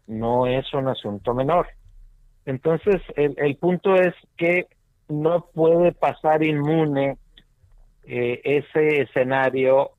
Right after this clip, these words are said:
ante quien debió haberlo atendido y corregido, que es Trump. Entonces, eh, es, es, es su situación muy, muy, muy débil ahora. Y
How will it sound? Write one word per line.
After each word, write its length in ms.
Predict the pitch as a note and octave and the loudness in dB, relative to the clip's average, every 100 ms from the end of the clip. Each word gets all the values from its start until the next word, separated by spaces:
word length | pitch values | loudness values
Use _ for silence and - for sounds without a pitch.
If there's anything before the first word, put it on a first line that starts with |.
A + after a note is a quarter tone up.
| _ - | _ -4
ante 480 | A2+ A#2 A2+ A#2+ G#2+ | -2 -2 -6 -8 -6
quien 320 | - A#2+ A#2 | -4 -4 -2
debió 360 | A2+ A2+ B2+ C#3 | -2 0 0 2
haberlo 880 | C#3 C3+ C3 C3 C3 C3 C3 B2+ _ _ _ _ _ | 4 4 2 2 2 4 2 0 _ _ _ _ _
atendido 720 | A2+ A2+ A#2 A2+ A2+ A#2+ B2 | -4 -2 -4 -4 -2 -2 -2
y 20 | |
corregido, 720 | A#2 B2 A2+ G#2+ - B2 A#2+ A#2 | 0 0 0 -2 -4 -2 0 -2
que 120 | B2 | -6
es 140 | - | -8
Trump. 320 | - D3 C3+ - _ _ _ _ _ _ _ | -2 0 0 -4 _ _ _ _ _ _ _
Entonces, 580 | B2 A2+ D#3 D3+ F3+ E3 - | -10 -4 -2 -2 -4 -4 -6
eh, 540 | B2+ B2 C3 - A#2+ A#2+ - | -4 -4 -4 -10 -18 -12 -6
es, 280 | C#3 D3+ C#3+ - | -2 -2 -2 -4
es, 260 | D3+ D#3+ D#3 _ _ _ _ _ _ | -2 0 -2 _ _ _ _ _ _
es 200 | D#3 E3+ - - - _ _ - | 0 0 -4 -20 -20 _ _ -16
su 240 | - D3 | -6 -4
situación 760 | D3 C3+ C#3 C3 D#3+ D#3 D#3+ - _ _ | -4 -2 -2 0 0 0 0 -6 _ _
muy, 380 | C3+ C#3 E3+ F3+ - | -6 0 0 0 -4
muy, 300 | D3 E3 E3+ | -8 -8 -6
muy 180 | D3 D3+ | -2 0
débil 480 | C#3 C#3 C#3 D#3+ E3+ - | 2 2 0 -4 -8 -4
ahora. 580 | A#2+ A#2+ B2 C#3+ F#3 - _ _ _ - - - - _ _ | 0 2 2 0 -2 -10 _ _ _ -20 -20 -20 -20 _ _
Y 160 | B2 | -10